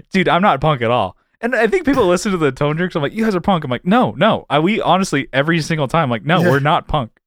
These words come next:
Speaker 1: Yeah, Kyle moved to Texas, uh, to be pop punk because he hates his
Speaker 2: Yeah.
Speaker 1: hometown.
Speaker 2: But his
Speaker 1: <laughs>
Speaker 2: hometown's pop punk
Speaker 1: "I,
Speaker 2: too.
Speaker 1: I hate this town. I need to move from my hometown."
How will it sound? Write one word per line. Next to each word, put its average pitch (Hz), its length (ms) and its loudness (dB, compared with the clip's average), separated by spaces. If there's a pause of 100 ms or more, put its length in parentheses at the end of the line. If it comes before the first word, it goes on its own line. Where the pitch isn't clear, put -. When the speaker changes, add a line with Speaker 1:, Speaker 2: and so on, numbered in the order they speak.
(220)
Speaker 1:
Yeah, 127 300 0
Kyle 170 400 2
moved 135 520 0
to - 60 -10
Texas, 143 680 -2 (680)
uh, 104 420 0
to 123 120 -6
be 151 220 0
pop 101 260 -4
punk - 360 -16 (200)
because - 240 -4
he 143 140 0
hates 127 240 0
his 285 100 0
Speaker 2:
Yeah. 117 140 0
Speaker 1:
hometown. 104 380 -4 (1040)
Speaker 2:
But 240 240 0
his 233 160 4
Speaker 1:
<laughs> - 0 -
Speaker 2:
hometown's 294 300 2
pop 254 160 2
punk 180 140 4
Speaker 1:
"I, 185 200 4
Speaker 2:
too. 202 80 0 (180)
Speaker 1:
I 175 320 4
hate 165 480 0
this 165 400 0
town. 101 680 -2 (160)
I 123 100 0
need 127 220 -2
to 107 60 -6
move 135 400 0
from 120 360 -2
my 110 120 -2
hometown." 135 880 -2